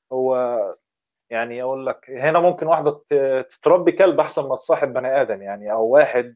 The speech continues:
أو ك-، أو واحد يصاحب كلب أحسن ما يصاحب بني آدم من كتر اللي شافه من البشر،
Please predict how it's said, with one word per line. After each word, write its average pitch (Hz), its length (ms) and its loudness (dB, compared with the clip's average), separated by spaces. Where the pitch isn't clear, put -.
أو 107 260 0
ك-، - 160 -12
أو 110 120 0
واحد 139 340 4
يصاحب 135 320 -4
كلب 147 320 -4
أحسن 135 300 -6
ما 113 60 -16
يصاحب 127 320 -6
بني 127 240 -4
آدم 139 140 -2
من 123 140 -16
كتر 147 240 -4
اللي 123 140 -4
شافه 143 260 -10
من 123 120 -10
البشر، 160 460 -2